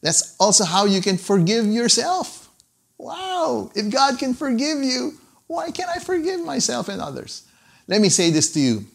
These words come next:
to some of you. For those of you who haven't yet forgiven yourself, today,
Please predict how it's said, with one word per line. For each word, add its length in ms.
to 60
some 180
of 100
you. 160
For 120
those 300
of 120
you 240
who 120
haven't 300
yet 220
forgiven 580
yourself, 680
today, 480